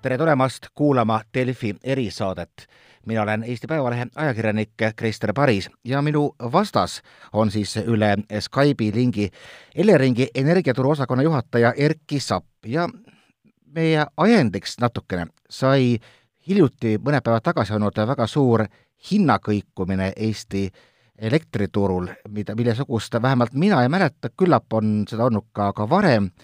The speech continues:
Et, äh, ma tahakski siis küsida, et, et kui stabiilne meie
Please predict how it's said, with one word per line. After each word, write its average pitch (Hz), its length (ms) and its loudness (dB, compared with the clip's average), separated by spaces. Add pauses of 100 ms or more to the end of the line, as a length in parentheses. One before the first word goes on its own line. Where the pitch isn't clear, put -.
(360)
Et, 127 260 -12
äh, 139 140 4
ma 143 140 2 (360)
tahakski 190 360 -4
siis 175 320 -4
küsida, 214 320 2
et, - 160 -4
et 123 380 0 (440)
kui 190 400 4 (240)
stabiilne 147 720 0
meie 101 380 0